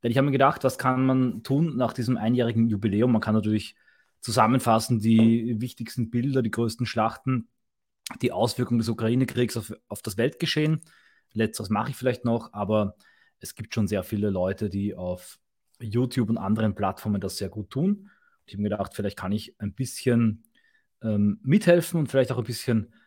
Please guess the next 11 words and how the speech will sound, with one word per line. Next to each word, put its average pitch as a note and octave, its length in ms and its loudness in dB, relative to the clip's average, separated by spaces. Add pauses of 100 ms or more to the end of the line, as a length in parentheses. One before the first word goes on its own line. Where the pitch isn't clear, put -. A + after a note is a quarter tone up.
(240)
euch A2 280 -4
einen G#2+ 460 0 (320)
Erkenntnisvor-, G#2+ 1300 -4
äh, G2+ 80 -6
Vorsprung G#2+ 680 0
und G#2+ 240 -6
Vorteil A#2+ 380 -2
bringen, A2 520 0 (400)
wenn G#2+ 240 2
ich A2+ 320 -2
auf G2 400 -4